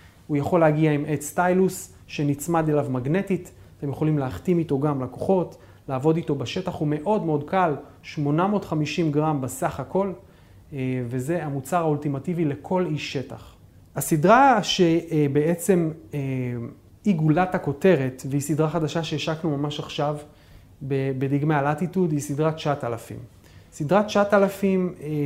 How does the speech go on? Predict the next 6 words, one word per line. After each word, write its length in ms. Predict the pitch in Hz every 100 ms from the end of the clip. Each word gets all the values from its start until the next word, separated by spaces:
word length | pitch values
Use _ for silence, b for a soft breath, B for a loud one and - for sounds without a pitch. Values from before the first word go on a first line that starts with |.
| 139 139 143
בעצם 540 | 165 165 196 180 156 - - - - - -
מאחדת 520 | 147 135 131 180 190 165
בתוכה 440 | 151 151 - 175 175 165
את 160 | 147 - - -
כל 320 | - 220 202
הטכנולוגיה, 840 | 190 180 175 170 165 156 151 151